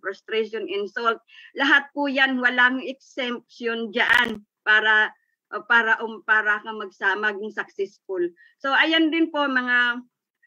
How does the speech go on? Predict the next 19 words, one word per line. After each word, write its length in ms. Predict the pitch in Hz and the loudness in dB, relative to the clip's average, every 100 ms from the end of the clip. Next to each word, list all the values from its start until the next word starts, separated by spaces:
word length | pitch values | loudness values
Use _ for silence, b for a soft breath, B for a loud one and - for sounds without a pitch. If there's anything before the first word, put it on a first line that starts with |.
| _ | _
marami 400 | 240 269 262 269 | 0 4 4 2
din 160 | 220 269 | -6 -6
nanghihila 560 | 269 262 254 247 233 240 | -4 -4 -4 -4 -2 -2
sa 280 | - 202 | 2 2
atin 200 | 214 226 | 2 -4
para 160 | 208 208 | -4 -4
di 160 | 196 208 | -4 -4
natin 280 | 190 196 | -4 -4
magawa 360 | 196 180 214 - | -8 -6 -6 -4
ang 120 | 190 | -4
gusto 200 | 175 - | -6 -6
nating 320 | 185 165 180 | -6 -4 -4
gawin. 320 | 175 175 165 175 | -4 -4 -6 -6
So, 160 | 208 | -8
disconnect 560 | 185 254 - 240 220 214 | -8 -10 -10 -10 -10 -10
muna 320 | 208 202 196 | -10 -8 -10
po 160 | 196 190 | -8 -4
natin 320 | 175 175 185 | -4 -6 -8
sila 280 | 185 175 170 | -6 -6 -6